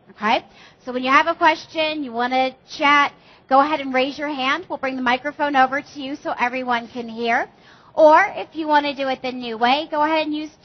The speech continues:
Twitter via the hashtag A P W A Expo. For everyone at home, this is your last chance using Twitter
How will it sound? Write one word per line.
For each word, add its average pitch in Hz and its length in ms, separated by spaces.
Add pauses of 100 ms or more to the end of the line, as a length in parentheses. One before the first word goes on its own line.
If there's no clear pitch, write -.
Twitter 226 340 (520)
via 262 220
the 294 80
hashtag 240 800
A 277 260 (100)
P 311 300
W 254 340
A 220 300
Expo. 208 540 (560)
For 240 80
everyone 277 340
at 285 100
home, 311 360
this 214 160
is 226 120
your 269 140
last 277 400
chance 320 340 (380)
using 285 340
Twitter 302 480